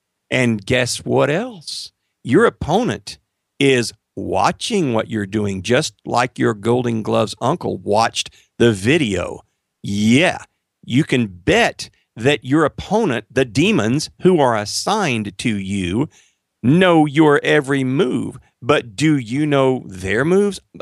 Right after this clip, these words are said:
Now you don't even know they exist in most cases. It's like having a hitman.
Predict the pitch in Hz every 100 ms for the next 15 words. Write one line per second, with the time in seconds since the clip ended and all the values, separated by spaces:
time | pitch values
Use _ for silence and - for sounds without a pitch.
0 | 135 101 95 69 82 107 160 151 104 104
1 | 110 123 139 156 139 113 131 - - 113
2 | 104 98 92 - 87 85 - - - _
3 | 123 131 139 135 156 139 151 156 156 147
4 | 135 _ 117 127 107 175 - 120 107 95
5 | 87